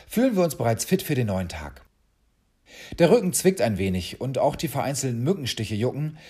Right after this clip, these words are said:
aber das ist uns in diesem Moment völlig egal. Wir reiben uns den Schlaf aus den Augenwinkeln.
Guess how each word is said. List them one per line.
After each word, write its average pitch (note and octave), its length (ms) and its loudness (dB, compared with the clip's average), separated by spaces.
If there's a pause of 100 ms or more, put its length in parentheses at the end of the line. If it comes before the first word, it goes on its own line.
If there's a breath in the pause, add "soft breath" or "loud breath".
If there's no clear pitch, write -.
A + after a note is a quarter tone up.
(100 loud breath)
aber F3+ 160 6
das A3 200 4
ist F#3+ 100 -2
uns E3 180 0
in D3 60 -2
diesem C3+ 200 0
Moment A2+ 300 0
völlig F2+ 340 -4
egal. - 380 -12 (1500 loud breath)
Wir E3+ 120 4
reiben G3+ 200 8
uns F3 120 2
den D3 100 -2
Schlaf G2 340 2
aus F2 120 -4
den E2 120 -10
Augenwinkeln. D#2 640 -12